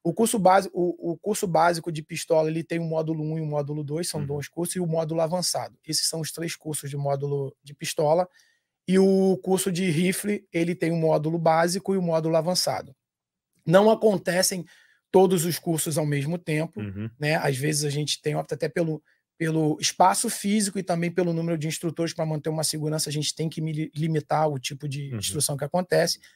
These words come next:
Speaker 1: mas no site vai tá tudo lá especificado. Então nós oferecemos o coffee break,
Speaker 2: Uhum.
Speaker 1: o local, arma, munição e o certificado ao final do curso.
Speaker 2: Boa.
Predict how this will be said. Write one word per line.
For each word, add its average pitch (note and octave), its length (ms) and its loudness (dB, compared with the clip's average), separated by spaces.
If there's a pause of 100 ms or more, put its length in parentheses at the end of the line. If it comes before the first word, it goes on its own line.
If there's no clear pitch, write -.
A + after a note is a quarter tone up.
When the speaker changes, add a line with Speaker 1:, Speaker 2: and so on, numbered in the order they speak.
(220)
Speaker 1:
mas D#3+ 140 4
no F3+ 80 4
site F3+ 340 6
vai E3 160 2
tá E3 140 0
tudo D#3 260 -2
lá C#3+ 240 2 (580)
especificado. F3+ 920 2 (320)
Então F3+ 280 4
nós F3+ 180 6
oferecemos F3 880 2 (1080)
o E3 60 -6
coffee F3+ 320 6
break, G#3 500 4 (280)
Speaker 2:
Uhum. G2 280 -6
Speaker 1:
o D#3+ 80 2
local, G3+ 640 8 (600)
arma, A3 520 6 (180)
munição G#3 840 4 (1000)
e F#3+ 80 -4
o F#3+ 40 -2
certificado F#3 680 2
ao F3+ 60 0
final E3+ 240 0
do F3 80 -4
curso. C3+ 420 -10 (320)
Speaker 2:
Boa. F2 320 -8